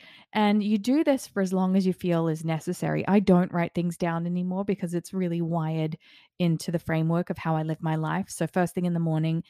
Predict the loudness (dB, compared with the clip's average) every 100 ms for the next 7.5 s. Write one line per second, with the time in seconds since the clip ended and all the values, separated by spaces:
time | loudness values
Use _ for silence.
0 | -16 -20 -6 -2 -2 0 0 0 0 0
1 | 0 0 0 -2 -2 -2 -2 -2 2 2
2 | 2 -2 -4 -6 -4 -6 -8 -8 -10 -10
3 | -6 -6 0 -2 0 -2 -2 -4 -2 2
4 | 2 0 -4 -2 0 0 0 0 0 2
5 | 0 -2 -8 -20 -20 -4 2 2 4 4
6 | 4 -2 -2 0 0 -2 -2 -4 -4 -2
7 | 0 0 -2 -16 -20